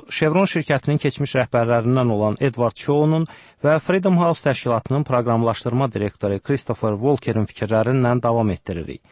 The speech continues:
Walker, həmkarım Kənan Kazımoğlu ilə söhbətində deyir ki, neft və insan haqları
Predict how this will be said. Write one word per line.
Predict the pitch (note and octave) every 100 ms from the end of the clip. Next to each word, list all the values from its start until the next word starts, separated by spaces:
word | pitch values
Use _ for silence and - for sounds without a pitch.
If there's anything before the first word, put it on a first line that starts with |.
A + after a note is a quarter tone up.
| - - - -
Walker, | F#3+ A3 G3 F#3+
həmkarım | F3 D#3+ D#3 C#3+ D#3+
Kənan | - C#3 C#3+
Kazımoğlu | C#3 A#2+ A#2+ A#2 A2 C3
ilə | A#2
söhbətində | - A#2 A2+ - A#2 B2+ A2+
deyir | A#2 A2+
ki, | A#2
neft | B2+ D3+ -
və | A#2
insan | A2+ A#2+ - E3+
haqları | C#3+ B2+ A#2 C3